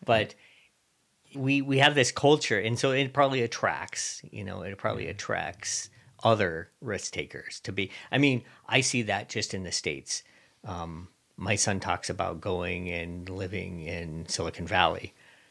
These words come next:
Speaker 1: just for the environment, right?
Speaker 2: Mm-hmm.
Speaker 1: Because there's, it feeds off of itself. So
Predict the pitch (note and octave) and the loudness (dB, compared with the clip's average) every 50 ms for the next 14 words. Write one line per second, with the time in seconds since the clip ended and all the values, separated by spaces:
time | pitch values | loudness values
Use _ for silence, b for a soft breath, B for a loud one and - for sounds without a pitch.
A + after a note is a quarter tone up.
0 | b b b b b _ _ _ _ - - C3 A#2+ - - - G2+ F2+ E2 E2 | b b b b b _ _ _ _ 4 6 6 6 6 2 0 -2 -2 -4 -4
1 | E2+ G#2 F#2+ E2 D2+ - - - _ _ _ _ _ _ _ _ _ _ _ - | -2 0 0 0 -2 -4 -10 -16 _ _ _ _ _ _ _ _ _ _ _ -8
2 | F2+ F#2+ - - - _ - - F2 - A#2+ A2 G#2+ A2 A2 G#2 G2+ G2+ - - | -8 -8 -8 -8 -12 _ -6 -6 -2 -2 -2 0 2 2 2 2 0 -4 -8 -12
3 | - A2 G#2+ A#2 B2 C#3 B2 A2+ G#2 - - - B2 A#2 G#2 G#2 F2+ F#2 F#2 - | -14 -12 -12 -10 -10 -6 -6 -6 -6 0 2 4 4 4 4 0 0 0 -2 -4
4 | - G2 G2+ G2+ G2 - G#2+ G#2 G#2+ G#2 - - - b b b b b b b | -6 -6 -6 -6 -4 0 0 0 0 0 -4 -10 -18 b b b b b b b
5 | b b b _ - - - F#2+ F#2 F2+ F2+ F2+ F2 - | b b b _ -8 -4 -2 -2 -2 -2 -2 -4 -6 -10